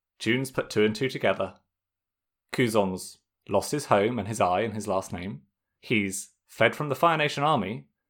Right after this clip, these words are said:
and he'd looked at her funny the one time she joked about fleeing shortchanged tax officials. Now throw in the fact that he's convinced his current situation is his fault somehow, and he's paranoid about the tax code and the consequences of breaking it.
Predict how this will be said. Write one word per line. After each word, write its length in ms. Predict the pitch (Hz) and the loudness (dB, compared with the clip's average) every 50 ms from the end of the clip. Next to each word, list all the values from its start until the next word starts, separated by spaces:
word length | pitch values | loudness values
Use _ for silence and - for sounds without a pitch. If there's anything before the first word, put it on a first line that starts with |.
| _ _ _ _ _ | _ _ _ _ _
and 100 | - 110 | -6 -4
he'd 180 | 117 107 95 117 | -4 -4 -2 -4
looked 220 | 127 - - - | -6 -6 -4 -4
at 80 | - 135 | -2 0
her 100 | 127 110 | 0 0
funny 280 | - - 110 104 107 101 | 2 2 2 4 4 2
the 100 | 101 92 | 2 2
one 220 | 95 113 127 139 | 2 2 0 0
time 220 | - - 143 131 | 0 -2 -2 -2
she 140 | 123 - 139 | -2 -4 -4
joked 260 | 131 151 151 - - | -2 0 -2 -2 0
about 240 | - - - - - | 2 2 2 2 2
fleeing 300 | - - 123 113 107 107 | -2 -2 0 0 0 0
shortchanged 760 | 107 - - 123 117 123 - - - 123 117 113 113 110 - | -2 -2 0 0 0 0 -2 -2 0 0 0 0 -4 -8 -8
tax 260 | - - - - - 110 | -10 -10 -10 -8 -10 -10
officials. 640 | - - - - - - 151 147 - - - _ _ _ _ _ _ _ _ _ _ _ _ _ _ _ _ _ _ _ _ _ _ _ _ | -10 -10 -10 -10 -10 -12 -12 -14 -18 -20 -20 _ _ _ _ _ _ _ _ _ _ _ _ _ _ _ _ _ _ _ _ _ _ _ _
Now 180 | 101 95 95 | 2 4 4
throw 260 | 90 - - 107 107 127 | 4 4 4 4 4 4
in 60 | 165 | 2
the 80 | 185 | 0
fact 280 | 180 - 151 101 - - | 2 4 2 2 2 -2
that 100 | 113 - | -6 -6
he's 180 | - 117 107 - | -6 -6 -6 -6
convinced 460 | - - 101 95 123 123 - - - | -4 -4 -2 0 0 -2 -2 -6 -10
his 140 | 107 95 - | -12 -12 -2
current 260 | - - 131 131 - | 0 0 0 0 -2
situation 480 | - - - - 110 110 107 - 110 | -6 -10 -6 -2 -2 -2 -2 -2 -6
is 120 | 95 92 - | -8 -8 -10
his 420 | - _ - - 127 123 120 - | -14 _ -6 -4 -4 -4 -4 -8
fault 320 | - - 87 101 - - - | -6 -4 -2 -2 -2 -4 -4
somehow, 480 | - 139 131 123 - 170 196 214 - _ _ _ _ _ _ _ _ _ _ _ _ | -4 -4 -4 -4 -4 -6 -6 -8 -10 _ _ _ _ _ _ _ _ _ _ _ _
and 120 | 113 110 113 | -8 -4 -2
he's 180 | 113 107 98 | -2 -4 -4
paranoid 540 | - - - - 98 104 117 123 120 117 120 | -6 -4 2 6 6 6 8 6 4 4 4
about 160 | 123 127 - | 2 2 2
the 80 | - 110 | 0 -4
tax 340 | - - 120 117 - - - | -2 -2 -2 -2 -2 -6 -6
code 380 | - - 117 113 113 117 117 | -2 0 2 2 2 0 0
and 120 | 107 95 90 | 0 -2 -2
the 60 | - | -4
consequences 720 | - - 127 123 - 131 - - 131 127 - 131 127 127 | -4 -4 -4 -4 -6 -4 -4 -2 -2 -2 -4 -6 -8 -8
of 120 | 127 - | -8 -4
breaking 360 | - 107 110 107 107 123 123 | -2 0 0 0 -2 -6 -6
it. 320 | 120 123 127 - - - | -6 -8 -8 -10 -16 -20